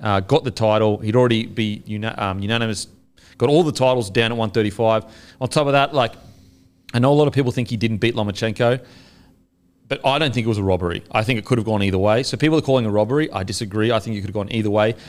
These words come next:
Yes, does Haney like to point fight? Is he, you know, does he have a huge knockout record? I mean, he does have fifteen knockouts. That will come. He's twenty-five years old. And also,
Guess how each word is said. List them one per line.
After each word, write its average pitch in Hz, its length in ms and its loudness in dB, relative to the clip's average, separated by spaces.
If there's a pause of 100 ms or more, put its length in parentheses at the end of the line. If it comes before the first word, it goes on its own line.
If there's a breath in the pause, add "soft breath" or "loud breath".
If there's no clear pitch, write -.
(140 loud breath)
Yes, 151 360 0
does 135 200 -2
Haney 131 400 0
like 113 240 0
to 110 80 -6
point 117 360 -2
fight? 113 360 2 (360 loud breath)
Is 120 160 0
he, 120 280 2
you 123 80 -2
know, 104 200 0
does 113 200 0
he 110 220 0
have 113 260 -2
a 107 60 2
huge 123 460 0
knockout 120 320 0
record? 131 260 0
I 143 40 0
mean, 165 120 -2
he 180 40 -6
does 196 160 2
have 101 120 -4
fifteen 98 320 -6
knockouts. 98 440 -4 (440 loud breath)
That 139 180 0
will 143 160 0
come. 127 280 -2
He's 117 120 -4
twenty-five 117 480 -2
years 101 200 -4
old. 117 280 0 (420 loud breath)
And 123 80 0
also, 123 380 2